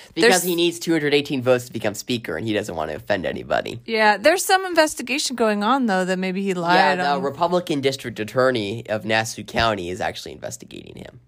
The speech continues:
Speaker 2: to see if maybe he lied on some federal documents or something.
Speaker 1: Yeah, like, for example, I think he was made fifty-five thousand dollars a year or something.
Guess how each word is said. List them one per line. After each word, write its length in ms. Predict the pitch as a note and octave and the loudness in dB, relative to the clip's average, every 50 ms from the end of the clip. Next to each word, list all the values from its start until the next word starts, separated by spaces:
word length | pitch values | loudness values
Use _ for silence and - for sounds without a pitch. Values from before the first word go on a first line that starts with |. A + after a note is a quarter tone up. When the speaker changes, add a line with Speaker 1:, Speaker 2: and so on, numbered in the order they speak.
| _ _ _ - | _ _ _ -8
Speaker 2:
to 160 | - A3 G#3+ | -4 -4 -4
see 340 | G#3+ - - - A3+ A3 G#3+ | -4 -6 -8 -4 2 2 2
if 100 | F#3+ F#3 | 4 4
maybe 220 | G3 F#3+ F#3 F3+ | 2 0 2 4
he 100 | F#3 F3+ | 4 4
lied 360 | E3+ E3+ E3+ E3+ E3+ F3 F3 | 6 6 8 8 8 6 6
on 100 | F3 E3+ | 4 0
some 180 | F3 - F3+ F3 | -2 -2 -4 -4
federal 300 | - - F3 E3+ E3+ E3+ | 0 0 0 0 0 -2
documents 640 | E3+ F3 E3+ E3 F3+ - - F#3+ F3+ F3+ F3 E3+ - | 0 0 0 0 -2 -2 -4 -4 -4 -2 -4 -4 -6
or 60 | - | -6
something. 200 | - - - D#3+ | -6 -2 2 4
Speaker 1:
Yeah, 140 | D#3+ D3+ C#3 | 6 6 4
like, 260 | B2 A#2 A#2+ A#2 - | 4 0 -4 -6 -8
for 180 | - - C#3 C3 | -4 2 2 2
example, 360 | B2 B2 C3+ C3+ C3 B2 B2+ | 2 4 4 4 4 6 4
I 60 | A2 | 4
think 240 | A2 G#2+ B2 A#2+ A2+ - | 4 4 2 0 0 -2
he 520 | - - - - B2+ A#2+ A#2+ A#2 A2+ A2 | -6 -12 -8 -4 0 0 2 2 0 0
was 280 | G#2+ G#2+ A2+ G#2+ G#2 - | -2 -2 -4 -4 -2 0
made 220 | A2 A2+ A2 G#2+ | 2 2 2 2
fifty-five 640 | - - C3+ B2 - A#2+ A2+ - B2 G#2+ G#2+ G#2+ | 0 -2 -2 -2 0 -6 0 2 4 4 4 4
thousand 320 | - G#2 G2 G2+ G#2 - F#2 | 2 2 2 2 0 -2 -2
dollars 280 | F2+ F2+ F2+ F2+ G#2 - | 0 0 0 -2 -4 -8
a 20 | - | -10
year 260 | F#2 F#2+ F#2 G#2+ G#2 | -8 -4 -2 -2 -2
or 60 | F2+ | -2
something. 400 | - - - - - - G#1 G1+ | -4 -10 -12 -12 -12 -14 -14 -14